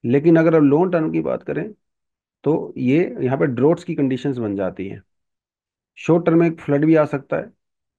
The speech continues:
क्योंकि वाटर लेवल अचानक से बढ़ जाता है। तो यहाँ पे जब ड्रॉट्स आएंगे, तो ये हमारी फूड सिक्योरिटी के लिए बड़ा खतरनाक हो जाएगा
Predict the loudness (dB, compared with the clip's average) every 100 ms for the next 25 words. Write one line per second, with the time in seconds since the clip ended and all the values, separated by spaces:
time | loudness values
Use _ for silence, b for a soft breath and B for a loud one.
0 | _ -4 0 -2 -2 -2 -2 0 0 0
1 | 0 -2 -2 -2 -2 -4 -6 -10 -14 _
2 | _ _ -2 0 2 2 0 0 0 0
3 | 0 -2 -2 -4 -8 _ _ -4 -2 -2
4 | -2 -4 -4 -6 -12 _ _ _ _ 0
5 | 2 2 -4 -6 -6 -6 -4 -2 0 -2
6 | -4 -4 -4 -4 -6 -6 -10 -12